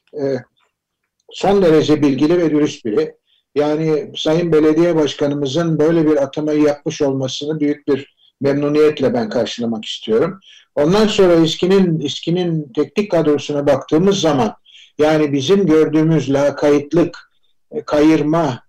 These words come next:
yandaşlık gibi unsurları hiç göremiyorum. Hakikaten çok ciddi bir bilimsel birikim var.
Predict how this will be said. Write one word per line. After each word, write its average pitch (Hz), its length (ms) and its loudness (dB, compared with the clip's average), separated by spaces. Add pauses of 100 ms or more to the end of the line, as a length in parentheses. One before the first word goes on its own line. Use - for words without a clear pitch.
(500)
yandaşlık 147 920 -2 (240)
gibi 143 260 2
unsurları 151 580 0
hiç 165 200 -2
göremiyorum. 151 640 0 (260)
Hakikaten 160 680 -4
çok 165 240 -2
ciddi 147 360 -2
bir 143 180 0
bilimsel 147 540 -2 (360)
birikim 147 460 0
var. - 260 -2